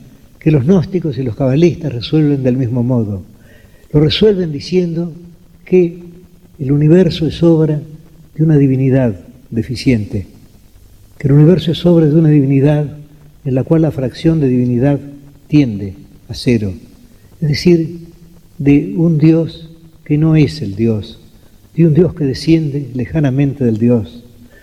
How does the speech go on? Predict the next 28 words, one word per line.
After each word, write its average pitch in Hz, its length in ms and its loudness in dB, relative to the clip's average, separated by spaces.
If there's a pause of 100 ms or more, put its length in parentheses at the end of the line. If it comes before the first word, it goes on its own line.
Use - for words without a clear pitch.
(260)
Ahora 208 240 4
no 202 140 2
sé 185 400 0 (540)
si - 160 -4
la 165 60 4
mente 165 260 -2
puede 156 240 2
trabajar 139 600 -2 (580)
con 139 140 -6
palabras 143 420 0
como 120 240 -2
Dios, 127 520 0 (300)
como 120 180 -6
divinidad, 120 680 -2 (400)
o 160 260 0 (320)
estoy 165 200 -2
seguro 151 360 4
de 139 80 2
que 143 100 -4
no 139 140 -2
puede 147 240 0
trabajar 127 580 -6 (440)
con 127 160 -4
la 120 80 2
doctrina 127 340 0
del 117 140 0
Ein 127 140 -2
Sof, 131 300 -2